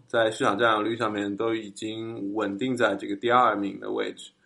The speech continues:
但是呢，就是 mobile 这一块，实际微软一直都是比较弱势，就是自己的这个 Windows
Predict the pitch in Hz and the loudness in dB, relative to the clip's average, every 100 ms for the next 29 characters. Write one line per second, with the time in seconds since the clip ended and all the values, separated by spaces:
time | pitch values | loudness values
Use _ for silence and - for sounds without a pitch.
0 | _ _ _ _ _ 175 170 135 - 160 | _ _ _ _ _ 8 8 6 0 4
1 | 151 127 123 127 143 147 123 107 101 101 | 6 6 4 2 0 -2 -2 2 2 2
2 | 113 143 185 151 107 90 - - 104 - | 4 4 6 6 6 0 -6 -6 -8 -4
3 | 101 82 85 - 104 117 113 131 151 113 | -4 -4 -10 -10 -6 -6 -4 0 4 4
4 | - - _ _ _ 143 143 - 160 185 | 2 -8 _ _ _ -10 -6 0 0 0
5 | - 196 101 143 135 - - 135 - - | -2 2 4 4 2 -2 -6 -8 -8 -10
6 | 117 - 156 101 98 110 104 113 123 | -10 0 2 2 -2 -2 -2 0 -2